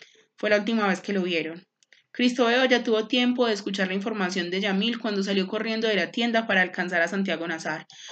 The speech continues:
Lo había visto doblar la esquina, pero no lo encontró entre los grupos de que empezaban a dispersarse en la plaza. Varias personas a quienes le preguntó por él le dieron las mismas respuestas. "Acabo de verlo contigo".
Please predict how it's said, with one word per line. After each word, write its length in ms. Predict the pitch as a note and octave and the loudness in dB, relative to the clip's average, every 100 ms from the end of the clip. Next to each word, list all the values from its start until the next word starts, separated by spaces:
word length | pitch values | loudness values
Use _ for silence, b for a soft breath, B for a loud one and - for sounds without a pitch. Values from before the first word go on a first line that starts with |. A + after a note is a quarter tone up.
| B | B
Lo 100 | A#3 | 2
había 200 | B3 A#3+ | 4 6
visto 240 | B3 C#4 C#4 | 4 2 2
doblar 260 | A#3+ G#3 | 4 4
la 100 | G3 | 4
esquina, 440 | G3+ - C4 B3+ A#3+ | 0 -2 0 0 0
pero 160 | G#3 | 0
no 240 | G#3 A#3 C4+ | 0 0 2
lo 80 | C#4 | 0
encontró 340 | C4+ G3+ G3 | 0 0 0
entre 200 | G3 G#3+ | 0 0
los 160 | A3+ G3+ | -2 -2
grupos 300 | F3+ G3+ G3+ | -2 -2 -2
de 180 | G#3+ | -2
que 140 | - G3+ | -2 -2
empezaban 500 | G3 F3+ F#3 E3+ F#3+ | 0 -2 -2 -2 0
a 60 | |
dispersarse 580 | G#3+ G3 F3 F#3+ D#3 - | -2 -2 -4 -2 -4 -4
en 80 | F#3+ | -4
la 120 | E3+ | -4
plaza. 380 | F3 D#3 - - _ B B B _ | -4 -6 -6 -16 _ B B B _
Varias 360 | G3 G#3 G#3+ A#3 | 2 4 4 2
personas 460 | A3+ G3+ G#3 G#3 | -2 0 -2 -2
a 80 | A#3 | -2
quienes 260 | A3+ F#3+ F#3 | -2 0 0
le 120 | F#3 | 0
preguntó 720 | F#3 F3+ F3+ F#3+ A3 A3+ - - | -2 -2 -6 -6 -2 -2 -4 0
por 160 | A3+ | 2
él 180 | B3 B3 | 4 4
le 120 | G#3+ | 2
dieron 180 | G3 F3+ | 2 2
las 160 | G3 G3+ | 0 0
mismas 320 | F3+ E3 F3+ | 0 -2 -4
respuestas. 640 | F#3+ - F#3+ D#3+ - D#3 | -6 -2 -2 -2 -6 -14
"Acabo 400 | - - E3+ F#3 | -16 -2 2 4
de 80 | F#3+ | 4
verlo 240 | D#3+ E3+ | 4 0
contigo". 540 | G3 D#3+ G#3 G3+ D#3 | -4 -4 -4 -6 -8